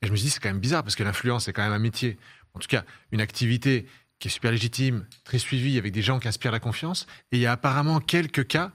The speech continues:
isolés, mais qui sont en train de contaminer toute la profession, toute l'activité, avec ces dérives. » Je me suis dit, « Bon, je vais essayer de travailler avec ça. »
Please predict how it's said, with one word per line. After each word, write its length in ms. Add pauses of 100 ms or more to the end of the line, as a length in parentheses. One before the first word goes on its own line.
(160)
isolés, 400 (320)
mais 60
qui 80
sont 100
en 60
train 120
de 60
contaminer 500
toute 160
la 100
profession, 500 (480)
toute 160
l'activité, 560 (400)
avec 180
ces 160
dérives. » 400
Je 80
me 60
suis 80
dit, « 80
Bon, 100 (320)
je 80
vais 60
essayer 140
de 40
travailler 240
avec 160
ça. » 140